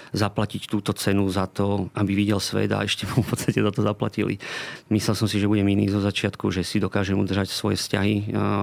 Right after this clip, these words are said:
po rokoch som zistil, že to tak nejakým spôsobom úplne nefunguje. A to cestovanie, bolo to vec, ktorá ma neskutočne baví. Dodnes je to vec, myslím, že sa tým dokážem nejakým spôsobom nasytiť, že,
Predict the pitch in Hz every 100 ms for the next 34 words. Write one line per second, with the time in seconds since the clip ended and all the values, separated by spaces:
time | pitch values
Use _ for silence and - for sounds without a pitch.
0 | 101 - 107 98 101 104 95 95 - 107
1 | 104 - 104 101 104 101 104 - - 101
2 | - 104 98 107 101 98 - 101 98 101
3 | 104 113 113 - - - - - 95 92
4 | 95 95 95 90 - - - 110 - 110
5 | 104 104 104 101 101 - _ - - -
6 | 110 107 101 - 104 107 104 104 104 -
7 | - - 104 98 95 95 101 110 107 98
8 | 104 101 107 101 - - - - - -
9 | 104 - 101 95 104 101 107 107 101 101
10 | 104 104 104 104 98 - 104 107 101 101
11 | - - 98 - - 110